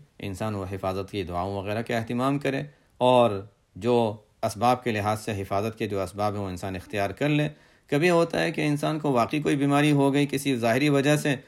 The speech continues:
لیکن یہ کہتا ہے، "نہیں، نہیں، وہ نظر لگ گئی تھی، اس وجہ سے ہوا۔" تو ہر چیز کو نظر کے ذمے نہ ڈال دے، بلکہ کچھ اس کے ظاہری اسباب بھی ہوا کرتے ہیں۔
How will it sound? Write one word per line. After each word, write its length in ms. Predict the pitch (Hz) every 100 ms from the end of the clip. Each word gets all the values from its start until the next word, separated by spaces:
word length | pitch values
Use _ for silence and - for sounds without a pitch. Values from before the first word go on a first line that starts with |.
| _
لیکن 280 | 120 123 131
یہ 60 | 127
کہتا 220 | 127 127
ہے، 40 |
"نہیں، 120 | 127 123
نہیں، 120 | 120
وہ 140 | 117
نظر 220 | 104 107
لگ 100 | 110 101
گئی 120 | 101
تھی، 140 | 98 101
اس 120 | 90
وجہ 180 | 90 82
سے 120 | 80
ہوا۔" 200 | 76 - - -
تو 120 | 131
ہر 100 | 170
چیز 260 | 156 160
کو 120 | 151 147
نظر 300 | 127 131 139
کے 220 | 143 139 147 _ _ _
ذمے 280 | 101 123 127
نہ 120 | 143
ڈال 280 | 139 113 95
دے، 100 | 110 - _ _ -
بلکہ 440 | 104 104 117 123 131 -
کچھ 140 | 113
اس 120 | 101
کے 120 | -
ظاہری 300 | 107 92 104
اسباب 340 | 92 90 95 90
بھی 80 | 110
ہوا 220 | 95 80
کرتے 320 | 76 78
ہیں۔ 80 | 71